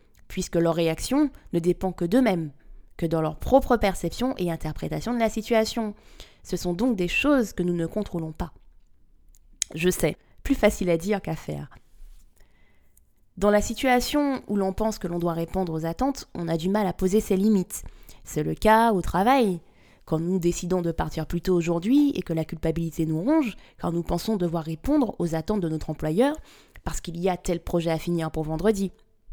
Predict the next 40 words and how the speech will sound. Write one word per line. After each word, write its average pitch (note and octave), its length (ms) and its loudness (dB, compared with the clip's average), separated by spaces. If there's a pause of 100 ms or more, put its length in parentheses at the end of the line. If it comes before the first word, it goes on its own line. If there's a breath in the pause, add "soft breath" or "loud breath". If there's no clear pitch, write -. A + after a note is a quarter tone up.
(640)
Ou A#3 220 6
quand G3 180 4
vos F#3 160 6
chiffres - 280 0
ne E3 80 0
sont E3 200 4
pas F3+ 100 8
au E3+ 60 6
rendez-vous, B3+ 520 6 (340 loud breath)
quand E3+ 100 2
vous F3 160 2
avez F3 140 6
vécu F#3 260 0
des E3 140 0
moments E3+ 280 2
difficiles, A3+ 680 4 (600 soft breath)
là, D#3+ 480 4
il G3+ 80 0
y F3+ 80 0
a F3 60 2
encore G3+ 200 0
cette F3 140 -2
culpabilité F3+ 800 0 (380 soft breath)
qui G#3+ 120 2
vous G3+ 160 0
dit C4 400 2
que B3 100 -4
vous G3 140 -2
devez G3+ 360 2
tout C4 200 -2
le D4 80 2
temps C#4 200 2
être C#4 260 0
performant. A3+ 760 0 (1000 loud breath)
Mais C4 60 4
quand G4+ 200 -4
on D#4 40 2
regarde F#3+ 280 4
cette - 180 -6
croyance, D#3+ 540 -4